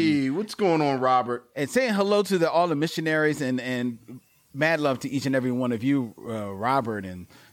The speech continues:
Speaker 1: Deborah and Aaron Fry. Um, and Robert actually asked a question for later on. If they remade Cotton Comes to Harlem and come back Charleston Blue,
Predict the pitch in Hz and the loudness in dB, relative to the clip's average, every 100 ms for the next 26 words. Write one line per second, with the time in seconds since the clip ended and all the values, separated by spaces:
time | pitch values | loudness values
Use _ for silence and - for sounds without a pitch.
0 | 104 131 147 120 110 101 90 - 135 135 | -6 0 0 0 -2 -2 -6 -4 -2 0
1 | 120 110 123 123 120 117 117 - _ _ | -2 -4 0 2 2 0 -4 -10 _ _
2 | - - - 123 120 117 117 110 143 139 | -20 -16 -6 -4 -2 -4 -6 -8 -4 -2
3 | 127 170 214 165 147 165 156 143 - 143 | 0 2 2 0 0 -4 -4 -8 -4 -2
4 | 160 - 127 - 190 202 - 131 110 117 | -2 -4 -10 -4 -2 -2 -4 -6 -6 -4
5 | 135 127 156 143 123 160 180 110 113 - | -2 0 0 -2 -2 -2 -2 -4 -6 -10
6 | - - - - 202 226 208 180 147 214 | -20 -20 -16 -2 -2 0 0 0 2 2
7 | 220 180 151 147 151 170 - 151 - - | 2 4 2 2 -2 -2 -2 -6 -6 -4
8 | 160 147 131 131 131 127 143 147 113 123 | -2 0 0 2 2 2 0 0 -2 -2
9 | 135 120 117 - 127 117 - 120 104 123 | -2 -2 -4 -4 -2 -2 -2 -4 -4 0
10 | 123 110 | 0 -2